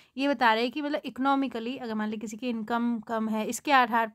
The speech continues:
पे पहचान नहीं की जा सकती, इसमें ये बोला गया था। आरक्षण पचास परसेंट से अधिक नहीं दिया जा सकता, मतलब किसी भी हालत में पचास परसेंट से ज़्यादा रिजर्वेशन नहीं हो सकता है।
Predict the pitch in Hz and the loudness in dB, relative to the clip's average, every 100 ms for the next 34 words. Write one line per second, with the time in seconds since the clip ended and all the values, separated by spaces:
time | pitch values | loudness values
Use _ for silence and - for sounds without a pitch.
0 | - 285 214 226 254 247 226 220 214 208 | -8 -10 -8 -4 -2 -2 -2 -6 -6 -6
1 | 175 208 - 214 208 247 226 226 214 185 | -6 -10 -10 -6 -2 -2 0 -2 -2 -4
2 | 180 156 202 208 - - _ - 247 247 | -4 -8 -10 -18 -20 -20 _ 2 4 4
3 | 320 320 254 262 277 285 269 269 240 262 | 2 0 0 2 2 0 -4 -4 -2 -2
4 | 226 269 254 226 233 220 214 202 190 185 | -2 0 -2 -2 -4 -2 -2 0 -2 -6
5 | - 190 - _ _ 294 285 320 _ 302 | -8 -10 -10 _ _ 0 2 2 _ -4
6 | - 302 302 311 226 220 214 226 220 247 | 0 0 2 2 2 0 -2 -6 -8 -6
7 | 240 247 240 247 226 240 214 247 220 220 | -2 0 0 -4 -4 -4 -4 -2 0 0
8 | 262 254 214 208 214 247 240 220 220 214 | -2 -4 -4 -4 -4 -4 -4 -2 -4 -6
9 | 196 - 214 | -8 -6 -6